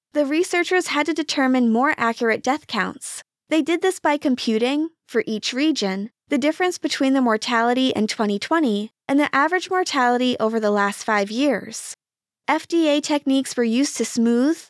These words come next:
align, and cluster mortality curves, to account for differences in the timing of outbreaks, and to find groups of regions behaving similarly.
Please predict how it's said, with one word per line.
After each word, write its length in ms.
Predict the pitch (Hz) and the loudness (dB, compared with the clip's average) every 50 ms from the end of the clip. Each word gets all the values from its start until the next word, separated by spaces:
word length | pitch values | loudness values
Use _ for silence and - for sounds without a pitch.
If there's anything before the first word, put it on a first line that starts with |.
| _ _ | _ _
align, 600 | - 285 302 277 247 226 214 214 214 214 220 240 - _ - - - - | 0 2 2 2 2 2 2 0 0 0 -2 -4 -6 _ -20 -20 -10 -4
and 140 | - 277 277 | 0 0 0
cluster 400 | - - 339 349 - - 392 370 | 0 0 -2 -2 -2 -2 -2 0
mortality 580 | 349 311 277 262 - 269 240 233 226 220 220 214 | 2 2 2 0 0 0 2 2 2 0 0 -2
curves, 680 | - - 311 311 294 214 190 - - - - - - - _ _ - | -2 0 0 2 2 2 0 -2 -4 -8 -10 -10 -14 -16 _ _ -4
to 120 | - 339 339 | -2 0 0
account 360 | 320 - - 330 339 359 349 | 0 0 0 -2 -2 -2 0
for 140 | - 403 349 | 0 0 2
differences 600 | 330 302 294 - 302 302 294 - 311 311 294 - | 0 0 0 0 0 0 2 2 0 0 2 2
in 80 | 233 | 0
the 100 | 214 214 | 0 0
timing 400 | - - 247 233 240 262 302 320 | 0 0 -2 0 2 2 2 2
of 100 | 349 349 | 2 2
outbreaks, 760 | 294 240 220 214 - 220 202 202 208 226 - - - - - - _ _ _ - | 0 0 -2 -2 -2 -2 -2 -2 -2 -4 -6 -10 -14 -14 -16 -20 _ _ _ 0
and 140 | 302 302 | 0 2
to 100 | 311 311 | 2 0
find 380 | 302 - 302 294 339 392 381 294 | 0 0 2 2 2 2 2 0
groups 260 | - 269 277 269 - | 0 -2 0 0 0
of 160 | 294 269 262 | -2 -2 0
regions 420 | 240 233 220 214 - 226 226 233 - | 0 0 0 0 0 -2 -2 -2 -2
behaving 460 | - 220 226 226 208 202 208 202 202 | -2 -2 0 2 0 2 0 0 -2
similarly. 800 | 202 - 294 311 330 302 240 196 190 185 185 185 180 185 196 220 | -2 -2 0 2 2 2 2 2 0 0 -2 -2 -4 -6 -10 -14